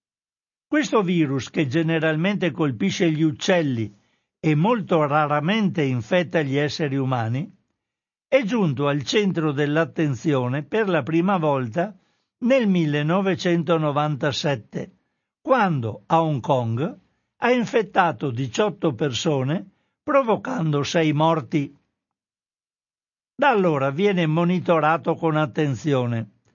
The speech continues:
e quando si manifestano focolai all'interno di allevamenti di polli o tacchini,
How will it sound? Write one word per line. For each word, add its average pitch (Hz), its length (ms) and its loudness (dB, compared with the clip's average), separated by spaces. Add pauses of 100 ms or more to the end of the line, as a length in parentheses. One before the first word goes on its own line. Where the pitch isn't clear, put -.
(320)
e 277 160 -2
quando 165 460 0
si 160 180 -2
manifestano 156 840 0
focolai 151 960 0 (340)
all'interno 160 800 2
di 139 140 -2
allevamenti 151 880 0
di 139 160 -2
polli 160 400 0
o 131 140 -2
tacchini, 151 680 0